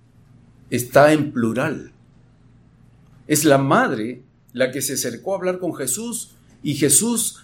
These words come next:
le responde en plural. Esto nos indica que no era la madre de su propia iniciativa,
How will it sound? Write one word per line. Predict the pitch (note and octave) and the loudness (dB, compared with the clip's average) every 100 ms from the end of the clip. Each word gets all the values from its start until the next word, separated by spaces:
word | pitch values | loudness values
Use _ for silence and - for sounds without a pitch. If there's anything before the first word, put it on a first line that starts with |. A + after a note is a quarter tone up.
| - | -2
le | C3 C3 | 0 2
responde | B2+ B2 - F3 D#3+ C3+ D#3 - - | 0 -4 0 2 2 -2 -4 -10 -12
en | B2 C3 B2+ | -8 -6 -6
plural. | B2 B2 C3 D#3 F#2+ - _ _ _ _ _ _ _ _ | -4 -2 0 0 -2 -12 _ _ _ _ _ _ _ _
Esto | - D#3+ G#3 | -12 -6 -4
nos | G#3 - | -4 -4
indica | C#3 C#3+ - G#2+ - - _ _ _ _ _ _ - | -6 -8 -10 -10 -12 -16 _ _ _ _ _ _ -6
que | C3 | -4
no | C3+ E3 | 0 0
era | G3+ F#3+ | 0 -2
la | D3 B2 | -2 -2
madre | C3 G3 F3 C#3 C#3 | -2 0 2 0 -2
de | B2+ B2 | -4 -4
su | - A#2+ - | -4 -6 -6
propia | F#3 F#3 D3+ C3 | -8 -6 -4 -2
iniciativa, | B2 B2+ B2 A2 G#2+ - A#3 A#2 B2 D3 - | -2 -4 -4 -6 -8 -6 -4 0 0 -2 -8